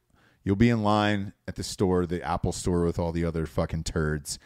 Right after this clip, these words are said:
uh, getting this goddamn thing. And, um, and you're gonna show me how great the camera is. And I'm gonna say to you, "Oh, looks just like the Android." And I want you to know that.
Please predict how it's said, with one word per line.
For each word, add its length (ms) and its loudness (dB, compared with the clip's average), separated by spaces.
uh, 480 0
getting 260 2
this 220 -8
goddamn 440 -4
thing. 360 -2
And, 300 -4
um, 320 0
and 140 -4
you're 80 -2
gonna 180 0
show 360 2
me 260 0
how 180 0
great 180 0
the 80 -4
camera 400 0
is. 300 -4
And 100 -4
I'm 80 -2
gonna 160 -6
say 280 0
to 60 -2
you, 280 -2
"Oh, 440 2
looks 160 -4
just 180 0
like 160 2
the 140 -2
Android." 320 -6
And 160 -6
I 20 -4
want 220 -4
you 80 -12
to 40 -8
know 140 -4
that. 200 -12